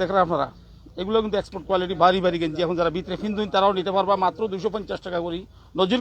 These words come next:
কমপ্লেক্স, পূর্ব শাহিদ গা, সিলেট। এইখানে দেখতেছেন আপনি এই যে পাঞ্জাবি, বিভিন্ন কালারের পাঞ্জাবি আছে ওদের আমরা, বিভিন্ন সাইজ আছে আপনার, এটা ম্যাচিং করে নিতে পারবা, ছেলে বাপও, বা-, বাপ ছেলেও মিলিয়ে নিতে পারবা, আপনার ছোটো বড় সবার আছে। তো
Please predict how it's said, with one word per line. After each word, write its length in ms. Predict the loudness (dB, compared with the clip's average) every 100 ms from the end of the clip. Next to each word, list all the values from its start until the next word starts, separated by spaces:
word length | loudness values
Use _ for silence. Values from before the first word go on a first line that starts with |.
| 2
কমপ্লেক্স, 320 | 2 0 0
পূর্ব 160 | 0 0 2
শাহিদ 220 | 2 0 -2
গা, 80 | -4 -4
সিলেট। 220 | -6 -8 _ _ _ -20 _ -10 -2
এইখানে 260 | 2 4 4
দেখতেছেন 300 | 2 2 2 2
আপনি 100 | 2 2
এই 60 | 2
যে 60 | 2
পাঞ্জাবি, 380 | 2 4 4 2 -4 -14 -20 -4
বিভিন্ন 240 | 0 2 2 4
কালারের 300 | 6 6 6
পাঞ্জাবি 340 | 4 4 4 4
আছে 100 | 2 0
ওদের 140 | 0 0 0
আমরা, 140 | 0 -2 -4
বিভিন্ন 180 | -6 -6 0
সাইজ 180 | 2 2 0
আছে 100 | -2
আপনার, 160 | 0 -4
এটা 140 | -4 -8 -10 -20 -20 -16 2
ম্যাচিং 280 | 4 6 4 4
করে 140 | 2 4
নিতে 140 | 4 4
পারবা, 220 | 6 4 4 -6 -4
ছেলে 260 | 4 6 6
বাপও, 300 | 4 2 0 2
বা-, 200 | 2 2 0 0
বাপ 140 | 0 -2
ছেলেও 240 | -4 -2 -2
মিলিয়ে 220 | 0 0 -2
নিতে 120 | -2 -4
পারবা, 200 | -4 -8 -16 -20 -20 -6 -2
আপনার 180 | -2 -2
ছোটো 200 | 2 4 6
বড় 120 | 6 4
সবার 200 | 4 4 2
আছে। 140 | -2 -18 _ _ _ _ _ _ _ _ _ _ _
তো 60 | _